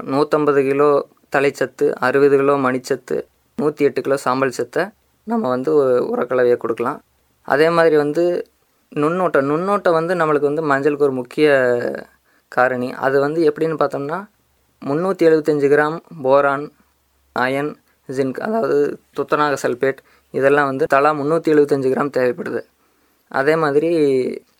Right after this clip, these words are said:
ஒரு hectare அளவுக்கு வந்து ஒரு லட்சத்தி நாற்பத்தி ஏழாயிரம்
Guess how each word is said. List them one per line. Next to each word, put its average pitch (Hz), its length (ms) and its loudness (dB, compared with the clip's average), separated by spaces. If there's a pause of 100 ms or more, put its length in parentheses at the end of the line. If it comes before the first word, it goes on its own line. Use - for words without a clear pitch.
(200)
ஒரு 143 200 2
hectare 139 340 2
அளவுக்கு 165 400 2
வந்து 147 300 2
ஒரு 147 160 6
லட்சத்தி 170 320 0
நாற்பத்தி 151 420 2
ஏழாயிரம் 139 520 4